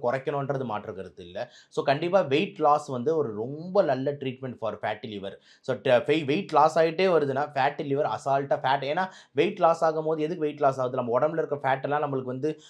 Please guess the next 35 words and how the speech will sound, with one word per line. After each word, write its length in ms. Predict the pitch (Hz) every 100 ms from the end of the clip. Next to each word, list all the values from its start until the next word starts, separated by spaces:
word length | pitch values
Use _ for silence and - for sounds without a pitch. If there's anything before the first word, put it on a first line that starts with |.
| _ 135
கரையுது 360 | 139 151 143 135
அப்படின்னா 240 | 117 135 135
தான் 100 | 175
வெயிட் 260 | 135 131
குறையும். 360 | 107 92 85 104 _
அப்படி 260 | - 139 147
வெயிட் 240 | 160 214
குறையுது 380 | 208 170 165 170
அப்படின்னும் 340 | 165 151 143
போது, 200 | 131 135
லிவர்ல 360 | 165 143 202 202
இருக்கிற 260 | 190 160 156
ஃபேட்டை 320 | 147 147 151
தான் 120 | 165
வந்து 80 | 165
நம்ம 240 | 143 131
பாடி 260 | 120 139 147
முதல்ல 420 | 127 123 123 101
யூஸ் 80 | 120 -
பண்ணும். 200 | 101 117
அப்ப 60 |
ஃபேட்டி 380 | 127 139 160 175
லிவர் 200 | 160 147
சுத்தி 320 | 139 139 156
இருக்கிறது 360 | 147 139 131 120
அப்படியே 300 | 110 143 131
கச்ச 160 | 117
கச்ச 160 | 123 120
கச்ச 280 | 117 117 113
கச்ச 80 | 110
கச்சன்னு 240 | 123 156
குறைஞ்சிக்கிட்டே 460 | 131 123 123 113 113
வந்துரும். 300 | 90 90 98 _ _ _
So, 160 | 160
வெயிட் 280 | 135 160 190